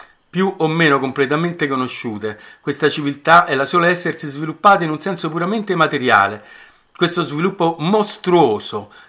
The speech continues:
il cui inizio coincide con quello che si è, eh, convenuto chiamare Rinascimento, è stato accompagnato, come fatalmente doveva, da una regressione intellettuale corrispondente, se non diciamo equivalente,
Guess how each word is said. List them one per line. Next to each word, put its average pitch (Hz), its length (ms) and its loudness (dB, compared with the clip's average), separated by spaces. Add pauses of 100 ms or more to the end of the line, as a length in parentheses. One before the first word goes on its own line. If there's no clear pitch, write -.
il 147 200 -2
cui 160 140 0
inizio 170 320 0
coincide 143 400 0
con 139 160 -2
quello 151 240 2
che 131 100 -2
si - 160 -6
è, 143 120 0 (240)
eh, 139 320 0
convenuto 143 480 -2
chiamare 143 380 4
Rinascimento, 147 1000 -4 (360)
è 156 100 -8
stato 180 280 8
accompagnato, 196 720 2
come 151 340 -4 (140)
fatalmente 165 800 0
doveva, 139 520 2 (280)
da 143 120 0
una 170 180 4
regressione 180 760 2
intellettuale 190 840 2
corrispondente, 143 1000 -2 (240)
se - 180 -4
non 156 140 0
diciamo 147 360 0
equivalente, 127 760 -2